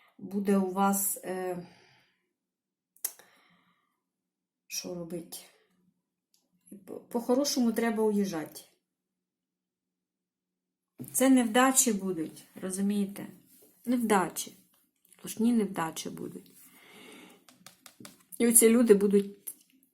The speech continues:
тріпати вам нервну систему. А що вам робити?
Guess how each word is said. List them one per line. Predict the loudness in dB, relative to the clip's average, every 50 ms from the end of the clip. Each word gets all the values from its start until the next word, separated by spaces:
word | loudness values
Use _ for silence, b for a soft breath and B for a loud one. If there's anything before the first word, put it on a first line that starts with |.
| _
тріпати | 0 0 2 4 4 4 4 2 0
вам | 0 0 2
нервну | 2 2 0 -2 -4 -6
систему. | -4 -4 -2 -2 -2 -2 -4 -6 -6 -8 -10 -12 -18 _ _ _ _ _ _ _ _ _ _ _ _ _ _ _ _ _ _ _ _ _ _ _ _ _ _ _ _ _ _ _ _ _ _ _ _ _ _ _ _ _ _ _ _ _ _ _ -8 -4
А | -2 0
що | 2 4 4
вам | 4 2 0 -2
робити? | -4 -8 -8 -10 -12 -14 -16